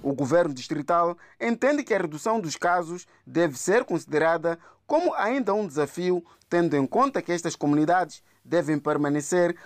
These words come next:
com comportamentos que ditam bons hábitos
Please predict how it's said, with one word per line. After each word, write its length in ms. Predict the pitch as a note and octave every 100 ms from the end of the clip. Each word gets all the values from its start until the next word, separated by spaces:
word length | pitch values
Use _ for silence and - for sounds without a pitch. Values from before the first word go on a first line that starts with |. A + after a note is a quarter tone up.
| -
com 160 | - G3+
comportamentos 800 | G3 D#4 C4 F#3+ F3+ G3 B3 -
que 140 | E3
ditam 360 | D3+ A#3+ F#3 D3+
bons 300 | E3 E3+ E3
hábitos 480 | F3+ D#3+ F3 F3